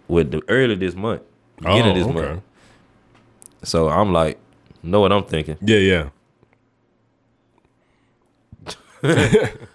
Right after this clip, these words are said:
Speaker 1: Yeah. But mostly, like, this whole Corona, uh, experience,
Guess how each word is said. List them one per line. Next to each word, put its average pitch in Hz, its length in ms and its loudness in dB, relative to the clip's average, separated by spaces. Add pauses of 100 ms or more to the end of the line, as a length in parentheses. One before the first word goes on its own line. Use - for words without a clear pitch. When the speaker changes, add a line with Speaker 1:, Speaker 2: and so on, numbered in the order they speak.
(340)
Speaker 1:
Yeah. 78 320 -12 (760)
But 98 100 -6
mostly, 127 380 2
like, 110 280 2
this 135 160 -2
whole 127 220 4
Corona, 120 520 4 (160)
uh, 104 340 4 (140)
experience, 127 560 -4